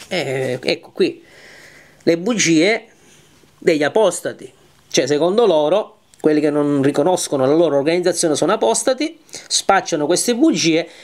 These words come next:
e quindi loro si devono proteggere da queste bugie. E poi c'è lo scoraggiamento, che, eh, è chiaro, se fai una vita sempre di adunanze,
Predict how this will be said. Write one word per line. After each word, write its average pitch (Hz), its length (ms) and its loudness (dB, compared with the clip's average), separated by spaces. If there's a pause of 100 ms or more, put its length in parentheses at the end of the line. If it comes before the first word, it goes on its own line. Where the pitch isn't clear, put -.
e 330 160 0
quindi 247 240 0
loro 214 220 2
si 185 100 -4
devono 202 280 2
proteggere 170 840 0
da 143 120 2
queste 147 300 0
bugie. 127 600 0 (1000)
E 349 140 2
poi 180 280 0
c'è 170 320 -2
lo 170 120 0
scoraggiamento, 175 1120 0 (680)
che, 143 280 0
eh, 131 240 -6
è 131 100 -4
chiaro, 131 600 -2
se 135 160 -4
fai 165 460 0
una 147 140 0
vita 160 380 2
sempre 143 400 2
di 143 100 4
adunanze, 147 760 -2